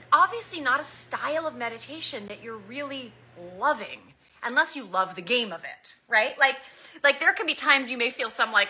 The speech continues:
"Ugh, I don't feel like doing that meditation. However, I really love the game of doing this for forty days in a row to see what I exper-, what I experience." That's different, right? But many people,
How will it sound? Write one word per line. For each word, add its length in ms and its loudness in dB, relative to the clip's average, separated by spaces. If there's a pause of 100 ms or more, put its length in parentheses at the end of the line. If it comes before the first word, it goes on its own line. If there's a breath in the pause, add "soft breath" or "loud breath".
(140)
"Ugh, 380 -8
I 60 0
don't 160 -4
feel 120 -4
like 80 -6
doing 140 -10
that 140 -4
meditation. 560 -8 (160 loud breath)
However, 480 6
I 140 4 (140)
really 300 -2
love 280 0
the 60 -8
game 320 -4
of 120 -10
doing 240 -6
this 160 -12
for 80 -14
forty 280 -6
days 220 -8
in 80 -14
a 60 -12
row 180 -4
to 80 -12
see 220 -8
what 100 -10
I 220 -6 (100)
exper-, 500 -8
what 120 -4
I 20 0
experience." 540 -6
That's 360 6
different, 680 -6 (840 loud breath)
right? 100 -12
But 320 -6
many 260 -6
people, 560 -8